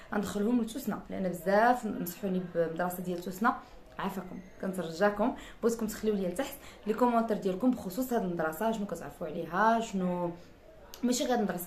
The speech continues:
تعطيوني الاراء ديالكم في المدارس كاملين ديال خنيفره، وحتى، آه، بين الدوله والبريفي. المهم طولت عليكم كبيدات، كنتجمعوا كنتجمعوا،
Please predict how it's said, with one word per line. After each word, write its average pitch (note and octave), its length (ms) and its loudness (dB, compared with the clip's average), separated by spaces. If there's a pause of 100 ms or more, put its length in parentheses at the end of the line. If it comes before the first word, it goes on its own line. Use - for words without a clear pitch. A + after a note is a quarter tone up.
تعطيوني A3 260 0
الاراء G#3 260 2
ديالكم F#3 280 -2
في - 140 -6
المدارس F#3 360 2
كاملين A#3+ 360 4
ديال F#3+ 140 -2
خنيفره، G3 480 2 (480)
وحتى، - 500 4 (120)
آه، E3 800 4 (340)
بين F4 140 6
الدوله G#3+ 680 8
والبريفي. A#3+ 680 4 (360)
المهم F#3+ 260 0
طولت B3 300 -2
عليكم E3+ 320 -8 (100)
كبيدات، F3+ 320 -8 (420)
كنتجمعوا F#3 500 2
كنتجمعوا، F3 420 -4